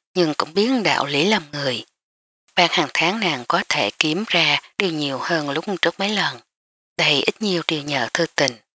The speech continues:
Tài Trang Thư Tình cũng có chút cứng, dứt khoát buông búng hoạt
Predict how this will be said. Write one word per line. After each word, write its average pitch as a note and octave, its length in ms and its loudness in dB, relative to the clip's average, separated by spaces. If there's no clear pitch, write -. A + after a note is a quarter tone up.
Tài D#3+ 240 4
Trang E3 200 -2
Thư F#3 80 0
Tình C#3 360 -2
cũng G#2 300 -4
có E3+ 100 -4
chút - 180 -4
cứng, D#3 300 -2
dứt G#3 140 0
khoát A3+ 340 -2
buông D#3 260 -2
búng A3 260 0
hoạt D3 180 -2